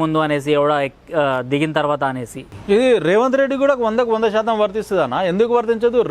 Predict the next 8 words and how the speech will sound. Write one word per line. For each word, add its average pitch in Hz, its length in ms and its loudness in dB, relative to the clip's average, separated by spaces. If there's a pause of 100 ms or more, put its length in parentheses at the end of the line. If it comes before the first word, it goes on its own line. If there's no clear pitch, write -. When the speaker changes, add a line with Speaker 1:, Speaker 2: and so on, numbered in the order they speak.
(100)
Speaker 2:
రేవంత్ 226 440 2
రెడ్డి 233 260 2
అనే 220 200 -4
వ్యక్తి 214 260 -4 (120)
అఖిల 208 180 0 (100)
భారతీయ 208 320 0
విద్యార్థి 196 400 0
పరిషత్లో 196 400 0